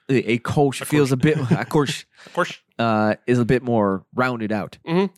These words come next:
Speaker 2: Yeah, yeah.
Speaker 1: Yeah.
Speaker 2: There, there's, yeah, there's just something bigger and rounder
Speaker 1: Mm-hmm.
Speaker 2: about good Kolsch's that I've had.
Speaker 1: Correct.
Speaker 2: Like the Reichdorf, like this one.
Speaker 1: Mm-hmm.
Speaker 2: Like, yeah, there's a big roundness to it.
Speaker 1: Yes.
Speaker 2: And, and, like, yeah, this is surprisingly tastes a lot like a Kolsch, but it has just, like,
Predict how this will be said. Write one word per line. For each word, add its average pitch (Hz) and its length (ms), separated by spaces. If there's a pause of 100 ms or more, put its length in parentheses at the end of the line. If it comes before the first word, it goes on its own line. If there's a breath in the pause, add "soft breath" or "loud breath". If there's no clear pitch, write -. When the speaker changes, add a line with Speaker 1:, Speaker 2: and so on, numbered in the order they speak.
Speaker 2:
Yeah, 131 180
yeah. 117 180
Speaker 1:
Yeah. 113 60
Speaker 2:
There, 151 140
there's, 147 400
yeah, 143 140
there's 104 200
just 143 160
something 143 340
bigger 117 280
and 104 220
rounder 104 520 (120)
Speaker 1:
Mm-hmm. 202 240
Speaker 2:
about 110 320 (280)
good 151 200
Kolsch's 110 440
that 98 120
I've 107 100
had. - 260
Speaker 1:
Correct. - 440 (180)
Speaker 2:
Like 101 200
the 127 60
Reichdorf, 127 640
like 110 220
this 107 220
one. 104 340
Speaker 1:
Mm-hmm. 127 200 (420 soft breath)
Speaker 2:
Like, 95 160 (100)
yeah, 104 260
there's 101 200
a 95 40
big 120 240 (140)
roundness 104 540
to 101 160
it. - 100
Speaker 1:
Yes. 113 220 (100)
Speaker 2:
And, - 80 (960)
and, 131 140
like, 131 180
yeah, 180 140
this 101 240
is 123 100
surprisingly 113 760
tastes - 260
a 107 60
lot 104 240
like 113 120
a 113 60
Kolsch, 131 380
but 117 100
it 107 100
has 113 220
just, - 240
like, 117 240